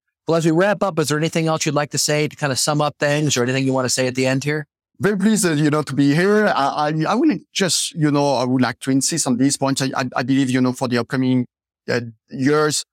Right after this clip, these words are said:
Speaker 2: we are in a, you know, a challenging period whe-, when it comes to funding, you know, public transportation. And definitely we need to be creative. We need to be creative, and we need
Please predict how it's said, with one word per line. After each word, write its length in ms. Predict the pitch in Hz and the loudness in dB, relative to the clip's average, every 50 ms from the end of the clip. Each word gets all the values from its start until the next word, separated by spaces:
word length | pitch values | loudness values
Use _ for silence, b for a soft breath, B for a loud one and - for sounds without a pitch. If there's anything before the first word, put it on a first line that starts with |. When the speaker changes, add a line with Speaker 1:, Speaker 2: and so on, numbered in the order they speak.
| _ _ _ | _ _ _
Speaker 2:
we 200 | 131 139 165 160 | -2 0 2 2
are 180 | 151 147 147 | 2 2 2
in 140 | 135 127 117 | 2 2 2
a, 100 | 113 110 | 2 0
you 160 | 107 110 113 | 0 0 0
know, 140 | 117 110 104 | 0 0 0
a 80 | 101 98 95 | -2 -2 -4
challenging 600 | - - - 156 160 170 165 139 135 156 160 143 - _ _ _ | -4 -4 -2 0 0 0 0 0 0 -2 -2 -4 -4 _ _ _
period 420 | - - 180 196 196 190 190 202 185 | -4 -2 0 2 2 2 2 0 0
whe-, 220 | 185 165 165 156 | 0 0 0 0
when 180 | 139 151 143 147 | 0 0 0 0
it 80 | 143 | -2
comes 220 | - 147 139 135 - | -2 -4 -6 -4 -4
to 200 | - 131 123 117 - - _ _ - | -4 -4 -4 -4 -6 -10 _ _ -4
funding, 500 | - 147 151 151 156 160 165 160 151 - _ _ _ _ _ | -4 -2 0 0 0 0 0 -2 -2 -4 _ _ _ _ _
you 100 | 135 135 | 0 0
know, 140 | 135 139 139 | 2 2 0
public 300 | - - 143 139 147 147 | 0 -2 -2 -2 -4 -4
transportation. 760 | - - 143 - - 139 127 - 160 170 143 - 185 170 - _ _ _ _ _ _ | -4 -6 -6 -6 -6 -8 -6 -4 -4 -4 -2 -2 -4 -4 -6 _ _ _ _ _ _
And 300 | - 120 127 123 123 117 | -4 -2 -2 -2 -2 -2
definitely 400 | 120 175 165 160 151 135 135 139 | -2 -2 -2 -2 -2 -2 0 0
we 140 | 131 131 139 | 2 2 2
need 180 | 135 135 127 - | 2 0 -2 -4
to 60 | 120 | -8
be 120 | 113 120 - | -10 -10 -12
creative. 440 | - - 127 113 107 - - 95 - _ _ _ | -6 -4 -2 -2 -2 -4 -8 -12 -14 _ _ _
We 180 | - 139 175 175 | -2 0 0 0
need 180 | 165 160 151 | 0 -2 -4
to 80 | - 120 | -8 -12
be 180 | 113 123 123 | -12 -12 -12
creative, 460 | - - - 120 101 98 - 113 101 - | -10 -6 -4 -4 -4 -4 -6 -8 -6 -4
and 240 | - 127 123 127 | -2 0 2 2
we 80 | 139 147 | 2 2
need 240 | 139 143 139 - | 2 0 -2 -4